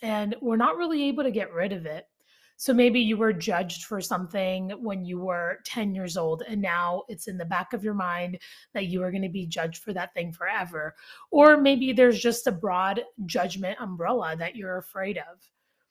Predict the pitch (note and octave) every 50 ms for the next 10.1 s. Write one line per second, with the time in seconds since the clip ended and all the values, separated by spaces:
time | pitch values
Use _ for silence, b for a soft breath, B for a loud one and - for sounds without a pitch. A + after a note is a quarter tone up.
0 | _ _ _ _ _ _ - C4+ C#4 C4 D4 D4 C#4+ C#4+ - D4 C#4+ C4+ B3 -
1 | - A#3+ A#3 B3+ - - F3 D#3+ E3 E3+ G3 - C4 B3+ B3 A3+ A#3+ A#3 A#3 A#3
2 | A#3 - - - - G3+ G3+ A3 A3+ A#3 A3+ A3 G#3+ G#3 - - - F#3+ G3+ G3
3 | E3+ D#3 D#3+ - C#4 A#3+ A3 G#3 F#3+ F#3+ G3 F#3+ F#3 F#3+ - - C4 A#3 A#3 A#3+
4 | B3+ - - - A#3 F#3+ G3 - - - G3 E3 - E3+ E3 F#3+ - - G#3 E3+
5 | E3 D#3+ D#3 E3+ F3+ F#3 F3+ F3+ - - F#3 E3 D#3+ D3+ D#3 F3+ D#3+ - D#3+ G3
6 | _ _ _ _ _ _ _ _ _ _ _ _ _ _ _ _ _ _ _ _
7 | _ _ _ _ _ _ _ _ _ b b b b b b b - C4+ C4+ C4
8 | C4+ A#3+ A3+ C4 C4 - F4 F#4+ G4+ G#4+ F#4+ C4+ E3 D#3+ G3+ A#3 - A#3 G3+ F3+
9 | F3+ - - - G#3+ G3 F#3+ G3 F#3+ - - F3+ F3 D#3+ E3 E3+ E3 C4 C4 C4
10 | C4+ C4+